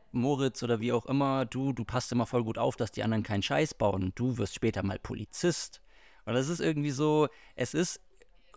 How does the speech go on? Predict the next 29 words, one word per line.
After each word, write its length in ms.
quasi 920
der 560
richtige 400
Ansatz, 580
dieses 500
jeder 340
hat 180
was, 180
was 160
ihn 140
unique 480
macht. 440
Aber 240
dann 260
dieses 480
von 240
außen, 640
ich 180
geb 200
dir 120
schon, 420
du 100
bist 200
zehn 200
Jahre 340
alt 300
und 260
hier, 240
bumm, 400